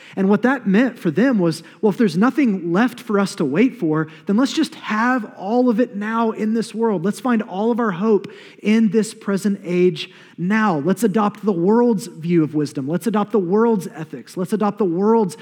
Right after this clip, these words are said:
view of money and possessions and power." That's what was happening in the city of Corinth. And specifically, they were really wanting to look wise in the eyes of their city. They were wanting prestige in the eyes of their city,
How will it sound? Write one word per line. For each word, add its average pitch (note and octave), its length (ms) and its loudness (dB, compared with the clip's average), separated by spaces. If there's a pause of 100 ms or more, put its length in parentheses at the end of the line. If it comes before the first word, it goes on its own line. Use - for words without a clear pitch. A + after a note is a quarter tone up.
(240)
view F#3+ 200 4
of C#3 120 -2
money F3 400 0
and D3+ 120 -10
possessions D#3 560 -6
and D3+ 200 -10
power." C#3+ 460 -6 (300)
That's E3 440 -4
what F3+ 80 -6
was F3 160 -10
happening D#3 640 -4 (360)
in E3+ 380 0
the D#3 80 -8
city C#3+ 380 -2
of C#3 160 -8
Corinth. D3+ 320 -6
And D3+ 100 -10
specifically, D3+ 760 -2 (240)
they F#3 100 4
were F3 160 2
really F#3+ 380 2
wanting F#3+ 400 0
to E3+ 120 -6
look D#3 240 -2
wise D3+ 760 -2
in E3+ 160 -6
the C#3+ 160 0
eyes C#3 200 -8
of B2+ 120 -14
their A#2 100 -10
city. A2 460 -14 (240)
They F3 100 4
were F3 140 4
wanting F3 260 0
prestige G3+ 760 0
in F3 120 -8
the D#3 140 -4
eyes C3 180 -10
of B2 100 -12
their A#2+ 120 -10
city, B2+ 400 -8